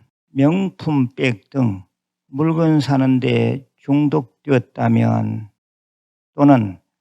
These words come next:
안 사고는 못 빼기겠다면 하는 내용입니다. 예, 한 신도님의 질문입니다.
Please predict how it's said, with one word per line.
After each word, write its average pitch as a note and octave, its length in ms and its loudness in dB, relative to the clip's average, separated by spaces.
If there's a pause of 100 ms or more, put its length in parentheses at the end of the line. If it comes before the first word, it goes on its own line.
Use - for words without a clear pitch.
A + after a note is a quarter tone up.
(120)
안 B2 260 0
사고는 C#3 800 2
못 C3 300 -2
빼기겠다면 A#2+ 1200 0
하는 B2+ 260 0
내용입니다. A2 680 -2 (1000)
예, B2 60 -6
한 D#3+ 320 -4
신도님의 D3+ 540 0
질문입니다. A#2 920 -2